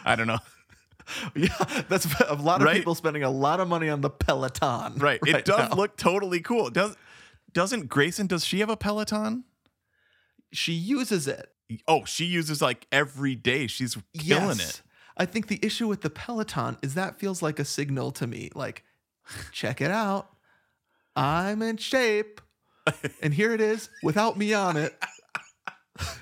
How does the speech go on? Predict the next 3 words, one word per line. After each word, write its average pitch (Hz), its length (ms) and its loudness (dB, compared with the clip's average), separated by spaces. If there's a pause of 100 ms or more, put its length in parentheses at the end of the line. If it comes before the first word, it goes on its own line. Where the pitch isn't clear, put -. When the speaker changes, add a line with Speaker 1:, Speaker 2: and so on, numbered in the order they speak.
(1500)
Speaker 2:
Isn't 190 300 4
it 175 240 -2
cool? - 760 0